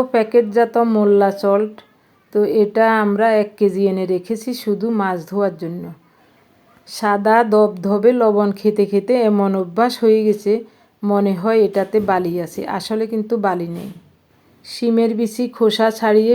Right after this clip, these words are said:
ফ্রিজে রেখেছিলাম, এইটুকু নিয়ে পরিষ্কার করে ধুয়ে নিয়েছি। মাছগুলো পরিষ্কার করে ধুয়ে নিয়েছি। এখন মাছের উপর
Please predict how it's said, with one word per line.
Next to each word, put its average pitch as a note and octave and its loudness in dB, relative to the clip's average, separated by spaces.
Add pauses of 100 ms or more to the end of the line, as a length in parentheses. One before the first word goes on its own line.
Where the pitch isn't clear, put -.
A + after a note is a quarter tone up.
ফ্রিজে G#3 2
রেখেছিলাম, G#3+ -2 (140)
এইটুকু G3+ -2
নিয়ে G#3+ 0 (120)
পরিষ্কার G3 0
করে F#3 -2
ধুয়ে F#3+ -2
নিয়েছি। G#3 -4 (540)
মাছগুলো G#3 2 (260)
পরিষ্কার G3 -2
করে F#3+ -2
ধুয়ে F3 -4
নিয়েছি। E3 -10 (1000)
এখন A3 0
মাছের G#3 0
উপর G#3+ 0